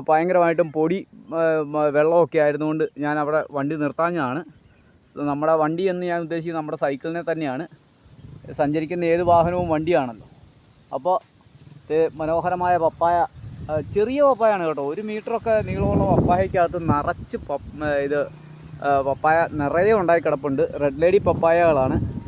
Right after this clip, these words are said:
അപ്പോൾ ശരി, നമ്മൾ, ആ, ക്ഷേത്രത്തിലേക്ക് പോവുകയാണ്. അപ്പോൾ ഇത്, ആ, ലക്ഷ്മി ദേവിയുടെ ഒരു അമ്പലമാണ് ഇവിടുത്തെ. അപ്പോൾ ഞാൻ ഇതിനുള്ളിലേക്ക്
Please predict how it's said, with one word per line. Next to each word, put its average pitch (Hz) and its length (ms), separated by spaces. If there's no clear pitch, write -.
അപ്പോൾ 240 220
ശരി, 240 160
നമ്മൾ, 190 180
ആ, 180 40
ക്ഷേത്രത്തിലേക്ക് 175 640
പോവുകയാണ്. 135 340
അപ്പോൾ 151 220
ഇത്, 180 120
ആ, 135 40
ലക്ഷ്മി 147 380
ദേവിയുടെ 165 340
ഒരു 151 120
അമ്പലമാണ് 135 520
ഇവിടുത്തെ. 123 260
അപ്പോൾ 151 200
ഞാൻ 170 200
ഇതിനുള്ളിലേക്ക് 175 560